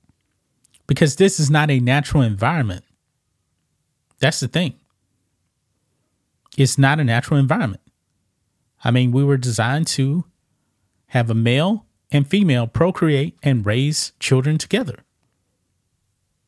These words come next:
Foster said watching T V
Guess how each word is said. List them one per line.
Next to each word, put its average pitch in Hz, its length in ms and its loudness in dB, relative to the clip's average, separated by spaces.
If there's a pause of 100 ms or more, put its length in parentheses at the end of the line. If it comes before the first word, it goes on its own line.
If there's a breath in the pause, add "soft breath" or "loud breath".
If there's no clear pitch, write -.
(540)
Foster 202 380 2
said 147 320 0
watching 190 360 0
T 196 240 -2
V 160 400 -2